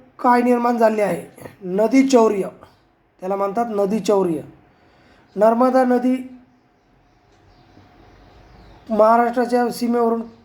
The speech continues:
कशातून वाहते? खोल गळईतून वाहते, खोल गळईतून.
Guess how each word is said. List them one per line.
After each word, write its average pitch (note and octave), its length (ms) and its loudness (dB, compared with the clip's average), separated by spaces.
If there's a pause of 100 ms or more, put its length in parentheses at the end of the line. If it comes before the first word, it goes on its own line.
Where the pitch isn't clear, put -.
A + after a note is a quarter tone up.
(1000)
कशातून B3+ 480 2
वाहते? F#3+ 400 -2 (2000)
खोल C4 320 4
गळईतून B3 600 0
वाहते, G3 260 -4
खोल G#3+ 360 -8
गळईतून. G3 680 -4